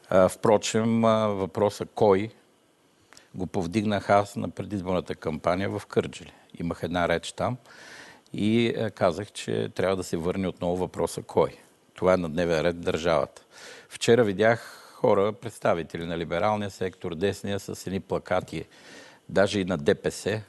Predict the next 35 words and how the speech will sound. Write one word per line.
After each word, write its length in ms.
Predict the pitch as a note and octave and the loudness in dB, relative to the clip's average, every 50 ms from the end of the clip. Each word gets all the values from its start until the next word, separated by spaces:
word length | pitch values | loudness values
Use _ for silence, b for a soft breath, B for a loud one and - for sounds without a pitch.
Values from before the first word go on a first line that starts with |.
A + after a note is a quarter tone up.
| - | -16
впрочем, 840 | - - - - - E2+ E2 D#2+ - - D#2+ D2+ D2+ D2+ D#2+ D#2+ D#2+ - | -20 -20 -12 -4 -2 -2 -2 -2 -4 -8 -8 -8 -8 -8 -10 -12 -10 -6
тези, 220 | - E2+ D#2 D2 | -4 -4 -4 -4
които 240 | - - E2+ E2+ - | -6 -8 -8 -8 -8
са 80 | - - | -10 -12
от 100 | - - | -12 -8
крилото 400 | - F2 F2 F#2+ G2 F#2+ - D#2+ | -4 0 2 2 2 0 -2 -6
на 80 | D#2 | -8
господин 360 | C#2+ - - - - D#2 D2+ C#2+ | -8 -10 -10 -8 -6 -4 -4 -4
Доган, 380 | C#2 D2+ C#2+ E2 G2+ A2 A#2 | -4 -4 -2 0 0 0 0
с 200 | - - C#2+ - | -2 -4 -8 -8
плакати 520 | - - E2 D#2+ - - F2+ F2+ - - - | -6 -4 -4 -2 0 0 0 0 -2 -6 -16
кой. 300 | _ - - D2 A#1+ - - _ _ B B B B B B B B B B B B B _ - | _ -2 -2 0 0 -2 -6 _ _ B B B B B B B B B B B B B _ -4
И 280 | G2+ A2 A#2 B2 B2 A#2+ | -2 2 2 2 2 0
това 200 | - - - A2+ | -2 0 2 2
истински 460 | G#2 F#2 - - G#2+ A2 - - - A2 | 2 2 0 -2 -4 -4 -4 -4 -4 -2
ме 180 | A#2 A#2+ A#2+ | 0 2 4
радва, 320 | B2+ B2+ A2 D#2+ D#2+ E2 D#2 | 4 4 4 2 -2 -4 -4
защото 500 | D#2 D#2 - - F#2 F2+ F2 - G2+ F2 | -6 -8 -6 -4 -4 -4 -4 -4 -8 -8
това 180 | - - G2 | -2 2 4
е 40 | F#2 | 4
основният 520 | G2+ F#2+ - - E2+ F2+ F2+ F#2 F#2 F#2 | 4 2 0 -2 -4 -2 -2 -2 -4 -4
въпрос 360 | F2+ E2 D#2+ - F#2 F2 F2 E2+ | -4 -6 -6 -4 -4 -4 -4 -4
в 180 | F2+ F2+ F2+ | -6 -6 -6
държавата. 720 | F2 F#2 F2+ F2 F2+ G2+ F#2+ F2 C#2 - - - - - - - | -4 -4 -4 -2 0 2 2 2 2 -2 -6 -14 -20 -20 -6 -2
Той 140 | - F2 E2 | 0 0 0
трябва 300 | - G2 G2 F#2 F#2 F2+ | 0 2 2 2 2 0
да 100 | F#2 F2 | -2 -6
с-, 140 | - - - - - | -10 -12 -14 -12 -4
той 180 | - G2 F#2 F#2 | 0 0 0 2
трябва 260 | - G2+ G2 F#2+ G2 | 2 2 4 4 4
да 140 | F#2 F#2+ E2+ | 4 2 0
разсече 480 | F2 - - - F2+ - - - G2+ | 0 -2 -6 -8 -10 -8 -6 -4 -4
Гордиевия 600 | G2 F2 G2+ G2 F#2 E2+ E2 E2+ D2+ D2+ D#2 D2 | -4 -2 -2 -4 -2 -2 -4 -4 -4 -4 -4 -4
възел, 340 | D2 D2+ F2+ F2 F#2+ G#2 G2+ | -4 -4 -4 -4 -2 -4 -4
който 500 | - - - E2 D#2 D2+ - - F2+ F#2 | -4 -6 -6 -6 -6 -6 -8 -8 -8 -8